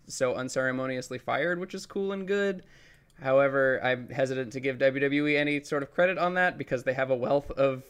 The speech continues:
uh, abusers and, uh, sexual abusers in their Hall of Fame and on their programming, and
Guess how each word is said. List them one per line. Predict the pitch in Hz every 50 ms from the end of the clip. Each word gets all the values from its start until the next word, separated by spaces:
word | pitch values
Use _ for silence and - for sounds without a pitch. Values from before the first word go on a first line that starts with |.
| - _ _ _ _ _ _ _ _ _ _ -
uh, | - 131 127 127 127 123 -
abusers | 131 131 123 139 143 151 139 135 143 143 143 139 131 131 - -
and, | - 131 131 131 123 120 123 - - - - - - 123
uh, | 131 120 120 120 131
sexual | - - 151 147 - - 156 147
abusers | 143 131 139 139 127 131 139 131 123 -
in | - 131 135 135 139
their | 135 139 135 135 135 135 135 135 127 -
Hall | - 139 127 123 123
of | 123
Fame | - 190 165 156 151 147 147 139
and | 120 127 127 123 113
on | - 131 131
their | 127 127
programming, | 123 - 131 123 120 123 120 120 120 120 117 117 -
and | 98 117 117 113 113 - 131